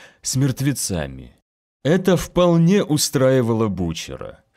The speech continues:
Кромсая лежащего перед ним солдата, медик подумал, что ему нужен хоть один успех.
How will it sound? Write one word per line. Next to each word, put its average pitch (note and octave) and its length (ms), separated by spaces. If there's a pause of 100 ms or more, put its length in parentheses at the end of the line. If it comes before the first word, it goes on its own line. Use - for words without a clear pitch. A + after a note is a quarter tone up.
(240)
Кромсая D#3 640
лежащего D3 680
перед C3 320
ним D3 160
солдата, C3+ 880
медик C#3+ 400
подумал, C#3+ 500
что - 240
ему D3+ 380
нужен D#3 380
хоть - 340
один D#3+ 520
успех. D3+ 720